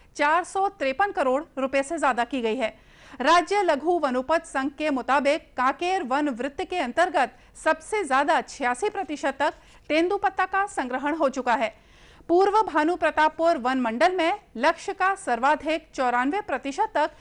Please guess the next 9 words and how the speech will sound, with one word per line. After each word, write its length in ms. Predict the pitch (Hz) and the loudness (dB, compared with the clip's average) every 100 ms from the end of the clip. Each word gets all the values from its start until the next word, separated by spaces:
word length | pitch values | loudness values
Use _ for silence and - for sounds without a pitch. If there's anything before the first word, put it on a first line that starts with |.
| - - | -20 -4
तेंदुपत्ता 680 | 302 359 370 370 349 381 381 | 0 0 0 -2 -2 0 -2
संग्रहण 500 | 381 247 226 269 370 | -2 -6 -4 -2 -2
का 160 | 381 359 | -2 -2
कार्य 300 | 320 302 339 | 0 0 -2
पूरा 300 | 302 262 254 | -4 -2 0
कर 160 | 277 | 0
लिया 180 | 240 240 | 0 0
गया 160 | 220 214 | 0 -2
है। 240 | 214 - | -4 -8